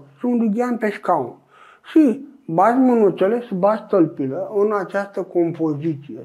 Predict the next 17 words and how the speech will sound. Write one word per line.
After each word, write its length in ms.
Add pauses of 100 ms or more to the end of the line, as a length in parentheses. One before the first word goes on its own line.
și 180
stai 260
cincisprezece 500
douăzeci 440
de 80
minute. 520 (540)
Ce 120
o 40
să 240
observi? 520 (260)
O 160
să 120
observi 580
că 320 (340)
potențialul 1080 (220)
își 220
revine. 580